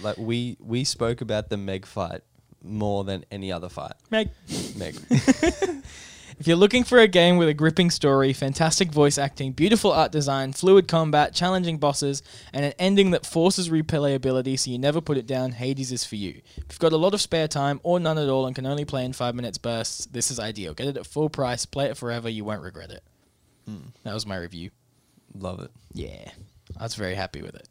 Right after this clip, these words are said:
Speaker 1: Yeah.
Speaker 2: Um, yeah, Meg.
Speaker 1: Meg.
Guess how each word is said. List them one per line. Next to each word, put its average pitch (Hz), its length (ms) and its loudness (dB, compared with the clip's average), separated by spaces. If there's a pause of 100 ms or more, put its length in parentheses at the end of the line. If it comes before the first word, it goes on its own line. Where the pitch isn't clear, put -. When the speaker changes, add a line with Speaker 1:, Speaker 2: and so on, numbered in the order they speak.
Speaker 1:
Yeah. 101 240 -8 (340)
Speaker 2:
Um, 123 460 -2 (240)
yeah, 175 280 6 (280)
Meg. 226 220 0 (340)
Speaker 1:
Meg. 165 240 -4